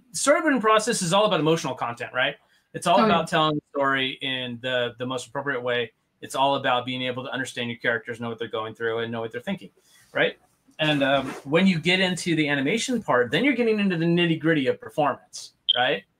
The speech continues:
Speaker 1: You don't, you can only take performance so far on boards. But when you get into the real performance in animation, then it's like, "Wow, this is what the audience is gonna see."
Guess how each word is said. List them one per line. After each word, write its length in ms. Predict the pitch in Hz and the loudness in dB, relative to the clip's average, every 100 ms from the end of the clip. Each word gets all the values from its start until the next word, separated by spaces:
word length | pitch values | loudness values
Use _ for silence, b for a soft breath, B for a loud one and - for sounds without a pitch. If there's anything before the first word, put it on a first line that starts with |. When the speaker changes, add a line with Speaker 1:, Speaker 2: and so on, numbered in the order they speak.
| _ | _
Speaker 1:
You 100 | 190 | 2
don't, 140 | 247 254 | 2 2
you 100 | 247 | 0
can 140 | 285 | 2
only 140 | 294 294 | 4 4
take 200 | 262 254 | 0 0
performance 440 | 196 240 226 208 | 0 4 4 2
so 140 | - 190 | 0 0
far 260 | - 175 | 4 2
on 80 | 139 | 2
boards. 440 | 139 123 - - - _ _ _ - | 0 -2 -4 -18 -20 _ _ _ -8
But 100 | 135 | -2
when 160 | 185 | 0
you 120 | 214 175 | 0 0
get 200 | 190 185 | 0 0
into 180 | 180 | 0
the 120 | 165 151 | 0 2
real 200 | 160 156 | 4 2
performance 460 | 156 156 151 143 | 0 -2 0 -4
in 80 | 127 | -6
animation, 600 | 120 117 185 233 151 127 | -4 -2 0 0 -2 -4
then 180 | 131 175 | -2 -2
it's 140 | 160 | -2
like, 200 | 127 113 - | -4 -6 -2
"Wow, 260 | 123 107 110 | -2 -2 -4
this 140 | 196 | -6
is 160 | 220 175 | -4 -2
what 160 | 143 | -2
the 80 | 127 | 0
audience 400 | 120 117 113 107 | 0 0 -6 -10
is 140 | 113 | -16
gonna 160 | 107 117 - | -16 -16 -14
see." 380 | - 139 117 | -10 -10 -12